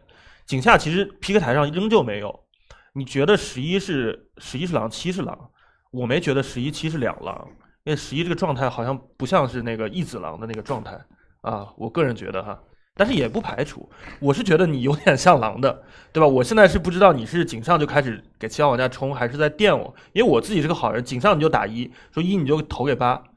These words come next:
井上我听你是相当很像来电我的，我也没有更新二号玩家发言。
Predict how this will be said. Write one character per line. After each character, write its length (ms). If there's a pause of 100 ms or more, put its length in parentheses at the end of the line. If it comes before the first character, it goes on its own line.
(300)
井 160
上 160
我 140
听 220
你 120
是 140
相 160
当 160 (160)
很 320
像 320 (120)
来 140
电 220
我 180
的， 160 (400)
我 140
也 60
没 80
有 100
更 180
新 120
二 100
号 100
玩 80
家 100
发 200
言。 280